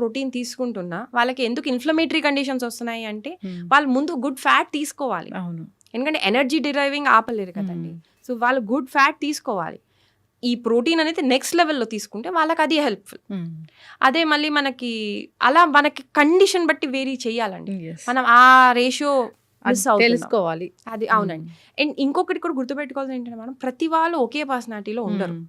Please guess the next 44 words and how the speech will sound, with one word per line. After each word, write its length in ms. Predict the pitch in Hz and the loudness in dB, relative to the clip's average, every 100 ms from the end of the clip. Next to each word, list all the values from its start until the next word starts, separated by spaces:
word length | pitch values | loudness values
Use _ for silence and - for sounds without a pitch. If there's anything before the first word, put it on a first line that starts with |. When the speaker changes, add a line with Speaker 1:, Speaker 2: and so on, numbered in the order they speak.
| _ _ _ _ _ _ _ _ _ | _ _ _ _ _ _ _ _ _
Speaker 1:
హెల్దీ 360 | - 226 262 349 | 2 2 4 4
పర్సనాలిటీ 480 | 285 262 262 233 214 | 6 4 2 -4 -4
ఉండదు, 120 | 208 | -6
కానీ 120 | 226 | -2
అందరికీ 460 | 196 226 269 311 285 | -2 0 -2 -2 0
ఒకే 320 | 220 220 320 | -2 -2 -4
బిఎంఐ 480 | 254 247 220 214 233 | -2 -4 -4 -4 -6
ఉండదు. 480 | 190 190 - - 185 | -6 -8 -12 -14 -10
Speaker 2:
అవును. 260 | 175 165 247 | -8 -8 -6
Speaker 1:
అది 140 | 285 | -4
వేరియబుల్, 640 | 202 220 262 262 180 180 | -2 0 2 0 -2 -4
depends 420 | 214 226 254 262 | -6 -4 -4 -2
on 220 | 247 233 247 | -4 -4 -6
person. 340 | 185 175 - - _ _ - | -8 -10 -16 -20 _ _ -6
ప్రతి 240 | 226 269 | -4 -2
వాళ్ళు 420 | 262 277 294 311 | 2 4 4 0
సన్నగానే 640 | 320 247 240 254 269 269 269 | -2 -2 0 2 4 4 2
ఉండాలి 420 | 254 247 247 247 | 2 4 4 2
అనేది 380 | 233 233 285 359 _ _ - | -2 -6 -10 -16 _ _ -8
ఏం 200 | - 175 | -4 -4
Speaker 2:
Hmm. 80 | 170 | -4
Speaker 1:
కాదు. 240 | 180 202 - _ _ _ 214 | -8 -10 -18 _ _ _ -6
ప్రతి 180 | 214 | -2
వాళ్ళు 460 | 247 247 269 294 285 _ _ _ - | 6 6 6 2 -6 _ _ _ -4
ఒక 260 | 208 254 254 _ _ _ _ 208 | 2 2 0 _ _ _ _ -10
ఒక 160 | 208 | -6
పర్టిక్యులర్ 540 | 247 214 214 233 254 247 | 2 4 4 0 2 6
వేస్టే 420 | 220 220 - 226 | 4 2 -2 -2
ఉంటుంది, 340 | 214 202 208 | -2 -6 -6
పర్టిక్యులర్ 420 | 202 196 214 214 220 | -6 -6 -4 -6 -2
అందరూ 400 | 190 214 277 294 | -2 0 -2 0
దాంట్లో 300 | 240 208 247 | 0 0 -4
ఫిట్ 260 | - 208 - | -6 -8 -6
కారు. 400 | 78 - - 185 | -8 -8 -12 -10
Speaker 2:
మ్మ్. 220 | 170 165 | -8 -4
Speaker 1:
మన 140 | 208 | -2
పర్సనాలిటీ, 640 | 220 202 202 233 226 226 | 0 -2 -2 -4 -4 -6
మన 220 | 277 202 220 | -4 -4 -4
కాన్స్టిట్యూషన్ 720 | 202 196 214 196 202 196 185 | -6 -6 -8 -12 -12 -12 -14
బట్టి, 200 | 180 226 | -14 -12
మన 180 | 208 202 | -10 -8
యూనిక్ 340 | 196 196 190 | -8 -8 -8
ప్రకృతి 300 | 190 - 175 | -14 -14 -18
బట్టి 200 | 185 | -16